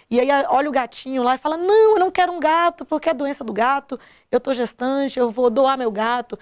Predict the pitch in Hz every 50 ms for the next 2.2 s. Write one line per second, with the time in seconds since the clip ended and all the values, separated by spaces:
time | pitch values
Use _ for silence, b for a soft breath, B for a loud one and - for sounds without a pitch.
0 | b b b b b 226 226 262 269 247 208 254 262 277 240 240 247 - 247 220
1 | 226 240 226 - - 233 214 - - 220 208 208 208 196 208 202 - 208 202 214
2 | 269 311 269 208